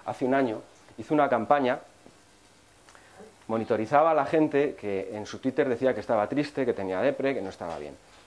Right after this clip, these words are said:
Entonces les, les contactaba. ¿Cuánto siento escuchar que se siente mal, señora M? ¿Le gustaría que le mandásemos algunas flores para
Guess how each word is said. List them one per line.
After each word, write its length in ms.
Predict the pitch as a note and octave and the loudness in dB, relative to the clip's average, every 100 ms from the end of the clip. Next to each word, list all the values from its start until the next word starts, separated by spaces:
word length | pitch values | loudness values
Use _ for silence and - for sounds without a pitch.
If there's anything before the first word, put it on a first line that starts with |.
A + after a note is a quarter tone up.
| - | -20
Entonces 480 | - G#2 G#2+ B2 - - - - | -10 -8 -2 -4 -4 -16 -20 -14
les, 520 | F#2 F2+ E2+ - - - - - - _ - - - - | -6 -6 -6 -10 -14 -18 -20 -20 -20 _ -20 -20 -18 -12
les 100 | G2 | -8
contactaba. 580 | F#2+ F#2 - G#2+ E2+ D#2 - - - - - - - - - - | -6 -6 -2 -2 -2 -6 -18 -20 -20 -20 -20 -20 -20 -20 -20 -10
¿Cuánto 220 | A2+ A#2 | -8 -6
siento 240 | A#2+ C3 A#2+ | -4 -2 -4
escuchar 420 | A#2+ - B2 A2+ | -6 -2 0 -2
que 100 | A2+ | -6
se 160 | - | -10
siente 300 | G#2+ A2+ G#2+ | -6 -6 -4
mal, 300 | G#2 B2+ C#3+ | -2 0 0
señora 440 | C#3+ A2 G#2 G2+ A2+ | -2 -6 -6 -4 0
M? 360 | C3+ C#3+ D3+ | 0 0 -2
¿Le 140 | C3+ A2 | -4 -6
gustaría 580 | A2+ - - A2 E3+ G#3+ | -6 -6 -6 -2 0 0
que 80 | G3 | 2
le 140 | F3+ | 2
mandásemos 560 | D3 C3 A#2 A2+ A2 G#2 | 4 4 2 0 -8 -6
algunas 340 | F#2+ F#2 D#2+ | -6 -6 -8
flores 320 | - F#2 D3+ | -6 -4 -4
para 300 | - G#2 F2 | -4 -4 -4